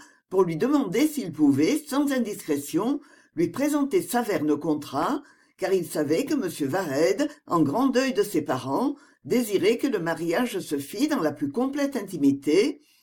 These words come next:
à la très vive satisfaction de son beau-père, dont les dépenses se trouvaient ainsi forcément limitées. «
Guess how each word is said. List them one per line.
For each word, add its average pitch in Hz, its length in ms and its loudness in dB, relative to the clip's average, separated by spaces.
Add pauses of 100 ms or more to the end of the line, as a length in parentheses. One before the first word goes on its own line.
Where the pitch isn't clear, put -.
(300)
à 175 100 0
la 160 120 2
très 269 240 0
vive 294 280 6
satisfaction 196 760 -4
de 143 100 0
son 135 220 -2
beau-père, 143 600 0 (520)
dont 214 140 2
les 202 100 0
dépenses 196 580 2
se - 140 -4
trouvaient 165 440 -2
ainsi 214 360 0
forcément 240 600 -2
limitées. « 160 760 0